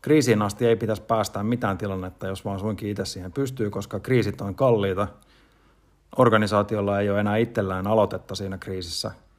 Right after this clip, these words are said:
Ja sit ollaan vähän niin kuin valtamerilaiva ilman konevoimaa tuolla ajelehtimässä tuulen mukana.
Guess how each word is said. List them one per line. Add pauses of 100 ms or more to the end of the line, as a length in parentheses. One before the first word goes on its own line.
(920)
Ja (140)
sit
ollaan
vähän
niin
kuin
valtamerilaiva (1000)
ilman
konevoimaa
tuolla (340)
ajelehtimässä (280)
tuulen
mukana.